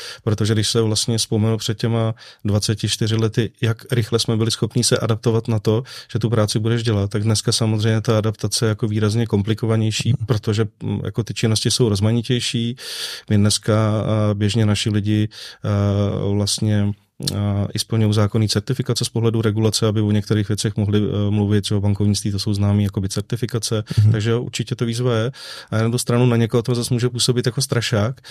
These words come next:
Speaker 1: ale já si myslím, že to je jako super rozvoj pro tebe, protože já tomu věřím, že, eh, děláš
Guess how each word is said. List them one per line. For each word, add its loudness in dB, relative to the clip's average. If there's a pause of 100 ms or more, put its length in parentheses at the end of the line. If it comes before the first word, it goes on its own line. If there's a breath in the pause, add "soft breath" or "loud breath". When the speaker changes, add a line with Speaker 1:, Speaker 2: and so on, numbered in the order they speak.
(220 loud breath)
Speaker 1:
ale 0
já 4
si 0
myslím, 0
že -4
to -4
je 0
jako -6
super 0
rozvoj 2
pro 0
tebe, 0
protože -2
já 2
tomu 2
věřím, 0
že, -2
eh, -4
děláš 2